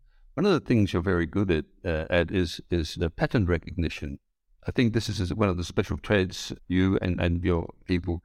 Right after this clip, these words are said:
have, is that they are, they're able to, to identify patterns which we as regular people, uh, would not see per se. And I know a lot of companies,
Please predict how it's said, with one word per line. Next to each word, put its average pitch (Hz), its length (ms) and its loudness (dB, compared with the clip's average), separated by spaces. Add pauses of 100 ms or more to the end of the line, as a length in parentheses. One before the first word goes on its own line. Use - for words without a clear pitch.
(300)
have, 92 260 2
is - 280 -2
that 95 180 2
they 98 180 4
are, 92 460 0 (440)
they're 95 360 0
able 123 300 2
to, 90 400 0
to 90 300 0
identify 101 520 2
patterns 85 720 -4
which - 340 -6 (260)
we 104 420 2 (380)
as 90 120 -14
regular 85 480 2 (440)
people, 95 340 -2 (140)
uh, 95 260 -6 (200)
would 113 300 -2
not 120 280 0
see 85 440 0 (240)
per 92 140 2
se. 78 400 0 (680)
And 92 460 -2
I 101 100 2
know 104 180 4
a - 20 2
lot 98 160 4
of 95 80 -4
companies, 92 560 -2